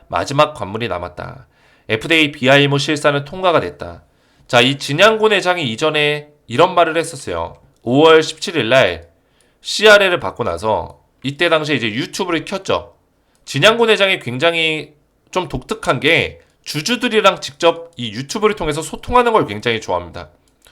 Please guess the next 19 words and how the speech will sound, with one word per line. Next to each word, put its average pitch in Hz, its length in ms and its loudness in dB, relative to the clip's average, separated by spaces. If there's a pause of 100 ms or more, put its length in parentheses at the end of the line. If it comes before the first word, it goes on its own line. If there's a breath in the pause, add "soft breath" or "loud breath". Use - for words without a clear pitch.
(220 soft breath)
일반적으로 214 560 2
우리가 110 680 0
생각해보세요. 117 720 -8 (500 soft breath)
다른 202 480 2
기업들의 143 720 0
이 123 460 -4
회장들, 165 480 -2 (840)
대표들이 123 720 -2 (880)
공식적으로 196 720 2
이제 151 240 2
대외적으로 165 520 0
나와가지고 101 460 2
주주들이랑 143 600 -2
소통하는 185 520 0
그런 117 180 -2
시간이 165 280 -2
있나요? 87 360 -6 (260 soft breath)
없단 - 340 2
말이에요. 87 400 0